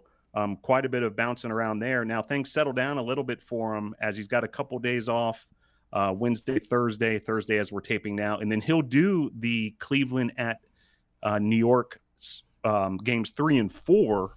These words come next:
both on A B C on Friday night and then also on Sunday, uh, which is kinda interesting because he'll be in his home arena where he, he does those Knicks games, but this time he'll be calling the games for, for A B C. So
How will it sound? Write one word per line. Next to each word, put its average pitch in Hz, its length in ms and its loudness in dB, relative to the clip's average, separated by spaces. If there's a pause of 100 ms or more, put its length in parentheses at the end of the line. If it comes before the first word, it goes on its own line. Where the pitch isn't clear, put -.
(100)
both 151 240 2
on 123 180 0
A 131 140 2
B 110 160 -4
C 135 440 -2
on 107 200 -2
Friday 123 360 0
night 113 280 -4
and 110 60 -4
then 104 120 -2
also 107 460 -4
on 95 420 -2
Sunday, 107 840 -4 (480)
uh, 104 180 2
which 117 220 -2
is 117 100 -4
kinda 123 240 0
interesting 117 440 -6
because 104 200 -6
he'll 131 140 -2
be 131 380 -4
in 131 240 0
his 117 200 -4
home 131 300 0
arena 113 520 -2 (120)
where 110 140 0
he, 110 260 -4
he 104 160 -6
does 107 300 0
those 104 240 0
Knicks 107 260 -4
games, 98 400 -4 (260)
but 104 140 0
this 127 160 2
time 123 240 0
he'll 120 140 0
be 104 260 -4 (380)
calling 120 260 2
the 107 80 -2
games 110 260 -2
for, 104 300 -4
for 110 240 0
A 113 60 4
B 101 180 -2
C. 127 300 2
So 107 240 0